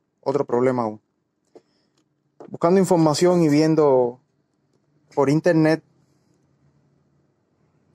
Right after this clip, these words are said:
encontramos que hay un defecto que se da en estos equipos, que es que el, el cristal de cuarzo que tenemos acá no arranca. Vamos a hacer una pequeña prueba con el dedo.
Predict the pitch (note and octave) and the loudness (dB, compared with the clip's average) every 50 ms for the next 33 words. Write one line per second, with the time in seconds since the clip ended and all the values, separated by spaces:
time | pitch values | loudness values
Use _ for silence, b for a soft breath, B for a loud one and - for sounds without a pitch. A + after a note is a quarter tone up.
0 | - _ _ _ _ _ _ _ - F3 E3+ - G3+ F#3 E3+ - E3+ E3+ E3 E3+ | -20 _ _ _ _ _ _ _ -10 -10 -6 -4 -2 -2 -2 0 0 0 0 0
1 | F3 E3+ - - - E3 E3 E3 E3+ E3 - _ _ _ _ _ _ _ _ _ | -2 -2 -4 -2 0 0 2 0 0 -2 -6 _ _ _ _ _ _ _ _ _
2 | _ _ _ _ _ - D#3 D#3+ D#3+ E3 D#3+ D#3+ D#3 - D#3+ D#3 - - E3+ D3 | _ _ _ _ _ -8 -4 -2 0 0 0 -2 -2 -2 -4 -4 -2 -4 -4 -4
3 | C#3+ - D3 D3 D3+ D#3 D#3+ D#3 - E3 D3 D3 C#3 D#3 D#3 - - E3+ - _ | -2 -2 0 0 0 0 -2 -2 -2 -2 -2 -2 -2 -2 -4 -4 -6 -8 -10 _
4 | _ _ _ _ _ _ _ _ - - _ _ _ _ _ _ _ D3 C#3+ C#3+ | _ _ _ _ _ _ _ _ -20 -20 _ _ _ _ _ _ _ -6 -6 -4
5 | - - E3+ D#3 D3 C#3 C3+ C3 B2 A#2+ A#2 - _ _ _ _ _ _ _ _ | -4 0 0 2 2 2 2 2 2 0 -2 -6 _ _ _ _ _ _ _ _
6 | _ _ _ - D3 C3+ - C3+ C3 - E3 D#3+ D#3 E3 D3+ D#3+ D3+ D3 - - | _ _ _ -8 -8 -8 -8 -10 -6 -4 -4 -2 -2 -2 0 0 0 -2 -2 -4
7 | C3 C3 B2+ C3 C#3 C#3 D#3 D3+ D#3 C#3+ D3+ E3 F3 - _ - - - _ _ | -4 -4 -4 -2 -2 -2 0 0 0 0 -2 -2 -4 -4 _ -18 -20 -20 _ _
8 | _ _ _ _ _ _ _ _ _ _ _ _ _ _ _ _ _ _ _ _ | _ _ _ _ _ _ _ _ _ _ _ _ _ _ _ _ _ _ _ _
9 | C#3 C#3+ C#3+ D3 C#3 - C#3+ C#3+ B2+ A2+ - A2 - _ _ _ _ _ _ _ | -4 -2 -2 0 0 0 -2 -2 -2 -4 -6 -12 -16 _ _ _ _ _ _ _
10 | _ _ _ _ _ _ _ _ _ _ _ _ _ _ _ _ _ _ D2+ - | _ _ _ _ _ _ _ _ _ _ _ _ _ _ _ _ _ _ -10 -8
11 | B2+ C#3 D3+ D3+ D3 C#3 - D#3+ D3 D#3 D3+ D3+ C#3+ D3 C#3 D3+ D3 D3+ D#3 D3 | -6 -4 -2 -2 -2 -2 0 -2 -2 -2 -2 -2 -2 -2 -2 -2 0 -2 -2 0
12 | - D#3+ D#3+ D#3+ D#3 D#3 D3+ D3+ D3 - D#3+ D#3+ D#3+ E3+ G3+ | 0 0 0 0 0 -2 -2 -2 0 0 2 2 2 0 -2